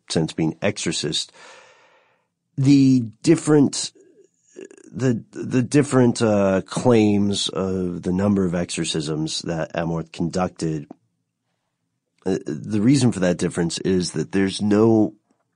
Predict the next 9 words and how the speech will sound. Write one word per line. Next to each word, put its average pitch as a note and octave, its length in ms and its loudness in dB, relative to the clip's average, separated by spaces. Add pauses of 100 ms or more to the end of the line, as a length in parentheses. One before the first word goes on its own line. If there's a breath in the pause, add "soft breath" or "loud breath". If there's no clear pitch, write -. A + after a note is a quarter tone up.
(120)
central G#2+ 540 2
database D2+ 840 -2
for E2 520 -2
the F2 260 -2
amount F#2 340 2
of F2 100 -2
exorcisms E2 720 -4
either D#2+ 320 -2
performed E2+ 800 -6